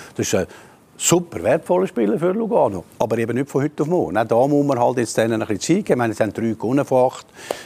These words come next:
Immerhin, ich glaube, sie werden jetzt sukzessive, sukzessive ein bisschen besser, dass sie am Anfang Mühe gehabt haben. nach diesen Abgängen und nach der Erwartungshaltung nach dem Göpsig, also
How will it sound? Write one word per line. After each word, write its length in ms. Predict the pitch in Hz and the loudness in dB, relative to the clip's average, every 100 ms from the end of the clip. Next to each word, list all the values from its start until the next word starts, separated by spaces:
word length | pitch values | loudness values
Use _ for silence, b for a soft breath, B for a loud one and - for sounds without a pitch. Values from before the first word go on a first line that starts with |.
| B | B
Immerhin, 640 | 120 110 104 110 165 170 | 2 4 2 2 4 2
ich 140 | 113 - | 0 0
glaube, 360 | 98 104 104 | 0 0 -2
sie 240 | 98 104 104 | -2 -2 2
werden 320 | 110 110 104 | 0 0 -2
jetzt 320 | 120 107 - - | 0 -2 -4 -4
sukzessive, 720 | 123 - - 113 - 117 117 | -4 -2 -2 -2 -2 -2 -4
sukzessive 580 | - 131 - 117 123 120 | -4 -6 -4 -6 -4 -4
ein 40 | 110 | -4
bisschen 220 | 120 120 | -2 0
besser, 540 | 143 196 - - 156 B B B - | 0 0 0 0 -2 B B B 0
dass 180 | 120 | 2
sie 100 | - | 2
am 100 | 113 | 2
Anfang 500 | 117 147 151 127 117 | 4 2 2 2 2
Mühe 300 | 104 127 190 | 0 2 2
gehabt 60 | 175 | 2
haben. 360 | 165 143 78 73 b b 107 | 0 0 -4 -12 b b 0
nach 220 | 110 - | 0 2
diesen 240 | 110 110 | 0 2
Abgängen 720 | 110 - 180 - 151 110 85 | 0 0 0 0 -2 -2 -4
und 100 | 90 | -8
nach 160 | 95 107 | -6 -4
der 100 | 107 | -2
Erwartungshaltung 800 | 104 107 127 127 120 117 117 113 | 0 2 0 0 -4 0 0 0
nach 160 | 117 113 | -2 -2
dem 160 | 110 | -4
Göpsig, 460 | - 156 170 - 101 | 0 0 0 -6 -4
also 220 | 101 98 | -4 -4